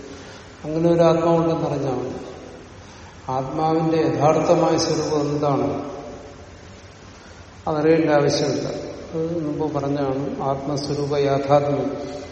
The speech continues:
ചാത്ര വ്യാഖ്യാനത്തിൽ പറയുന്നുണ്ട്, നിത്യത്വ, സ്വയം പ്രകാശത്വ, ആനന്ദത്വ, ഭഗവത് പ്രകാരത്വ, സ്വാഭാവിക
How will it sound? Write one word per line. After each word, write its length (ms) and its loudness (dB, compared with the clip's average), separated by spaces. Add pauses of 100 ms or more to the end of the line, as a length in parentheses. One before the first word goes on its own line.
(100)
ചാത്ര 680 -2 (1400)
വ്യാഖ്യാനത്തിൽ 600 0
പറയുന്നുണ്ട്, 500 0 (580)
നിത്യത്വ, 800 -4 (1120)
സ്വയം 380 0
പ്രകാശത്വ, 920 -2 (1000)
ആനന്ദത്വ, 880 -2 (420)
ഭഗവത് 540 0
പ്രകാരത്വ, 1000 0 (380)
സ്വാഭാവിക 1040 0